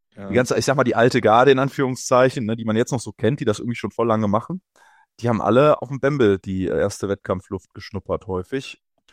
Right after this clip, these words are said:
Speaker 2: Und
Speaker 1: Ja,
Speaker 2: dann
Speaker 1: deswegen
Speaker 2: kam
Speaker 1: ist das so sagenumwoben für mich.
Speaker 2: Genau, und dann kam Insanity. Ähm,
Speaker 1: Mhm.
Speaker 2: das hat den Bamble so ein bisschen abgelöst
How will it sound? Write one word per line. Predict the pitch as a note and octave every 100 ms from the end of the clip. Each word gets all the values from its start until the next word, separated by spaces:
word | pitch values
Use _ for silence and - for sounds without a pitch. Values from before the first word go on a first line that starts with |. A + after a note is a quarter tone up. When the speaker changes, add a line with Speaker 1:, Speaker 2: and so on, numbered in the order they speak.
| _ -
Speaker 2:
Und | A2
Speaker 1:
Ja, |
Speaker 2:
dann | G2+
Speaker 1:
deswegen | E3 - B2+
Speaker 2:
kam | B2
Speaker 1:
ist | A#2 -
das | -
so | A2
sagenumwoben | G#2 G#2+ B2+ G#2+ F#2 F#2 F2+ F2 F#2 F2
für | - F2+
mich. | F2+ E2+ _ _ _ -
Speaker 2:
Genau, | A#2+ G#2
und | G#2+
dann | B2+
kam | D#3 D#3+
Insanity. | D3 - G#2 G2 - E2 C#2+ _ _ _ _ -
Ähm, | F#2+ F2+ F2+
Speaker 1:
Mhm. | F2+ F2 F#2 -
Speaker 2:
das | G#2+
hat | C#3+
den | C3
Bamble | B2 C#3
so | B2+
ein | A#2
bisschen | C#3 A2
abgelöst | C3+ - E3+ E3 F#3 G3 -